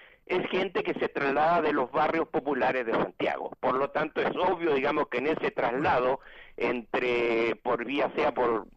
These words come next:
por, por bus, micro o, o metro, que se contrae el contagio, digamos, desde aquellos sectores, eh, acomodados, a-, y eso ha sucedido. O sea, en esto no es una, una suposición,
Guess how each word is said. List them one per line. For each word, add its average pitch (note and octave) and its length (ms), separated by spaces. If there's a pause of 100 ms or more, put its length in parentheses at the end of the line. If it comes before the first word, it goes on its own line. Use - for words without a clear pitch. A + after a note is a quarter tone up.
por, G#2+ 220
por A2 260
bus, F3 400
micro D3+ 480
o, A2 240
o A#2+ 180
metro, E3 440 (360)
que F3 260 (100)
se C3 340
contrae C#3 500
el B2+ 140
contagio, C3 640
digamos, A#2+ 380
desde D3+ 420
aquellos C3+ 420
sectores, C#3 500 (140)
eh, G2 240
acomodados, C#3+ 720 (340)
a-, A#2+ 240
y D3 220
eso E3+ 320
ha C3+ 120
sucedido. A#2 540
O - 100
sea, G#2 120
en G#2+ 100
esto B2+ 240
no B2 140
es C#3+ 180
una, B2 220
una C3+ 200
suposición, D3 760